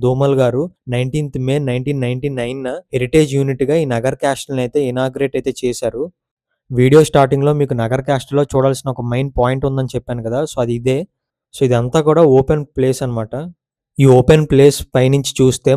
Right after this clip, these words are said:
మొత్తం అంతా కూడా స్టన్నింగ్ వ్యూ అయితే కనిపిస్తుంటది. మొత్తం హిమాలయాస్ కానీ, so కిందన మొత్తం విలేజెస్ కానీ, మొత్తం అంతా చాలా బాగా కనిపిస్తది.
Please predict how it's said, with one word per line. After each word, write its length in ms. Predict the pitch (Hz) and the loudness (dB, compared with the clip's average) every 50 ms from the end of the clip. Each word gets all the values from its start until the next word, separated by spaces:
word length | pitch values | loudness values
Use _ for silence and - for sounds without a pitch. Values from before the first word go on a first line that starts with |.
| 143 131 | 0 -2
మొత్తం 340 | 120 117 - _ _ 156 147 143 | -4 -4 -6 _ _ 0 2 2
అంతా 180 | 135 131 131 135 | 0 0 -2 -2
కూడా 120 | 135 135 131 - | -4 -4 -6 -6
స్టన్నింగ్ 420 | - 131 120 120 131 139 139 139 131 127 | -4 -4 -2 -2 -2 -2 -2 -2 -2 0
వ్యూ 140 | 131 139 143 139 | 2 2 2 2
అయితే 140 | 139 135 147 - | 2 0 -4 -4
కనిపిస్తుంటది. 680 | 127 123 123 127 135 - - 135 127 120 120 117 117 131 139 131 | -4 -4 -2 -4 -4 -4 -4 -8 -8 -6 -6 -4 -4 -4 -4 -4
మొత్తం 220 | 120 113 - - 143 131 | -6 -8 -4 -4 -4 -2
హిమాలయాస్ 480 | 123 120 120 123 127 131 135 127 - - - | -2 0 0 0 0 0 0 -2 -4 -4 -6
కానీ, 240 | 120 117 120 123 131 - _ _ _ _ _ - | -6 -4 -4 -6 -8 -10 _ _ _ _ _ -8
so 80 | - 127 - _ | -8 -8 -6 _
కిందన 260 | 127 123 131 139 143 139 127 | -2 0 0 0 0 0 -2
మొత్తం 240 | 123 117 _ 139 131 123 | -4 -4 _ -4 -2 -2
విలేజెస్ 380 | 120 120 127 127 135 131 - - - | 0 0 2 2 2 0 0 -2 -6
కానీ, 140 | 131 127 131 131 127 | -4 -4 -2 -4 -4
మొత్తం 240 | 117 117 - _ 147 143 139 | -6 -8 -6 _ -4 -4 -4
అంతా 220 | 135 131 139 151 156 - - | -4 -6 -6 -6 -6 -6 -8
చాలా 220 | 123 113 127 151 151 147 | -6 -4 -2 -2 -2 0
బాగా 120 | 143 139 131 131 | -2 -2 -2 -4
కనిపిస్తది. 540 | 127 123 127 117 - - 117 107 113 131 | -4 -2 -4 -6 -6 -6 -10 -8 -6 -6